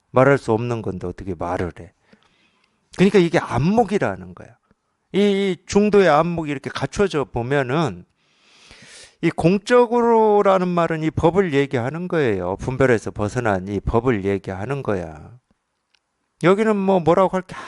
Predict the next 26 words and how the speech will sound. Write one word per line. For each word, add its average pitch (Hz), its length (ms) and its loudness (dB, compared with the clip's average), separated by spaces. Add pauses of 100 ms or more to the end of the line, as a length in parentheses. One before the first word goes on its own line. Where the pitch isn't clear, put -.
(200)
아무것도 196 380 2
없고 151 160 -6
한 180 120 -2
물건도 175 480 2
없어. 127 400 0
어떤 165 380 2
것도 233 240 0
용납이 143 440 -2
안 104 220 -4
돼. 113 120 -8
한마디 233 440 0
말도 127 380 -2
용납이 120 440 -2
안 104 200 -4
되고 107 200 -8
말 120 320 -2
이전도 156 500 0
용납이 117 440 -6
안 101 160 -6
되고 120 180 -8
생각이 190 440 -2
끊어진 214 480 -2
자리도 113 400 -4
용납이 107 380 -4
안 87 280 -10
돼. 156 220 0